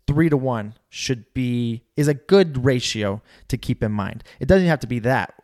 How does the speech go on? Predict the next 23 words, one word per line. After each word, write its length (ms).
A 60
lo-, 240
honestly, 360
with 120
a 40
lot 140
of 60
clients 240
that 80
I 80
work 260
with, 220
even 180
for 180
myself, 680
my 240
workouts 680
are 140
just 200
strictly 640
resistance 500
training 380
workouts, 560